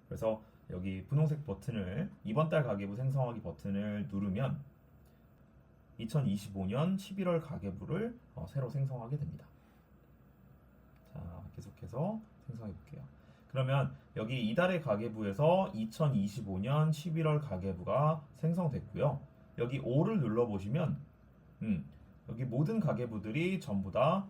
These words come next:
어, 펴있게 돼 있어요. 그래서 자, 이천이십오 년 십일월 가계부를, 어, 들어가 보겠습니다. 자, 이 페이지는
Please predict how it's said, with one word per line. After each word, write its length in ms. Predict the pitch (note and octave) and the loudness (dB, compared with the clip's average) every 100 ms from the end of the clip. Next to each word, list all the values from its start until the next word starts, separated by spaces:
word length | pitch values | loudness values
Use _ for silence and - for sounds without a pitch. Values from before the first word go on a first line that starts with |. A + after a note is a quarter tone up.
| - - | -10 -8
어, 320 | - D#3 - - - - - - | -6 -6 -10 -18 -20 -20 -20 -4
펴있게 300 | E3 C3+ - | 0 0 -2
돼 100 | - | -8
있어요. 340 | - - - - - - - - - - - - - - - | -10 -12 -14 -16 -16 -18 -14 -14 -16 -20 -20 -20 -20 -20 -12
그래서 640 | F#2+ G#2+ C3 C3+ C#3+ C#3+ D3 - - - - - - - - - - - - - - - - - - - - - - - - - - - - - | -6 2 6 8 6 2 -6 -14 -20 -20 -20 -20 -20 -20 -20 -20 -20 -20 -20 -20 -20 -20 -20 -20 -20 -20 -20 -20 -20 -20 -20 -20 -20 -20 -20 -14
자, 180 | - D2+ - | -8 -8 -4
이천이십오 760 | G2+ - D3 G#2+ A#2 G2 G2+ | -4 0 2 2 0 -2 0
년 180 | B2 D3 | 2 2
십일월 360 | D3 D#3 C#3+ C3+ | 2 0 0 -2
가계부를, 800 | G2+ F#2 F2+ F#2 C#3+ F3 G3 G3 - - - | -4 -4 -4 -4 0 0 0 -4 -12 -20 -10
어, 180 | - - | -10 -4
들어가 220 | A#2 G#2+ | -2 0
보겠습니다. 500 | - - - - - - - - - - - - - - - - - - - - - | -2 -8 -12 -12 -12 -20 -20 -20 -20 -20 -20 -20 -20 -20 -20 -20 -20 -20 -20 -20 -20
자, 180 | - B2 | 4 4
이 240 | - C#3+ - | 4 0 0
페이지는 800 | G3+ B3 - D#3 A#2 C3 - | -2 -2 0 2 2 0 -2